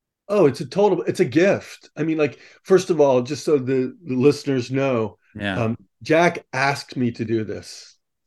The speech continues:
Speaker 1: Okay. He, he, he knew I had a background in filmmaking and other, you know, creative projects. So he asked me to, to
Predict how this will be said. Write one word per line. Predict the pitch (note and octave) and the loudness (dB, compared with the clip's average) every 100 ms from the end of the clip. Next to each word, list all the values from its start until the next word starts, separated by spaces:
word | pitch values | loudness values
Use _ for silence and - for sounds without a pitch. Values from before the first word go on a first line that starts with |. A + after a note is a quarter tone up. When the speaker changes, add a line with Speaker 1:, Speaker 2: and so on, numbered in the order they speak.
| - | -14
Speaker 1:
Okay. | C3+ B2 A2+ A2+ A2 - _ _ - | -12 -8 -8 -8 -14 -20 _ _ -6
He, | D3+ E3 - _ | -4 -4 -8 _
he, | F3+ - | -6 -4
he | C#3 - D#3+ | -6 -4 2
knew | E3+ E3 | 4 6
I | C#3+ | 6
had | C3 | 4
a | |
background | A#2 A#2+ B2+ C#3 B2+ | 2 2 0 -2 -2
in | A#2+ | -4
filmmaking | A#2 B2+ B2 B2 A#2+ A#2+ A#2 A#2 | -4 -2 0 0 -2 -2 -4 -4
and | G#2 | -4
other, | A2+ A2+ A2+ G#2+ _ _ | -4 -2 -2 -4 _ _
you | C#3 | -6
know, | A2 | -6
creative | G#2+ B2+ B2 A#2 - | -6 -2 -2 -4 -4
projects. | B2+ B2 A#2 B2 A#2+ - - - | -4 -2 -2 -4 -4 -14 -20 -8
So | - | -4
he | C#3+ F3 - - | -2 -2 -4 -4
asked | C3 D3 - - | 0 0 -2 -6
me | C3 A#2+ G#2+ - | -2 -2 -4 -8
to, | - B2 A#2 A2 G#2+ - _ _ _ _ _ _ - | -6 -4 -2 -4 -6 -12 _ _ _ _ _ _ -20
to | - | -20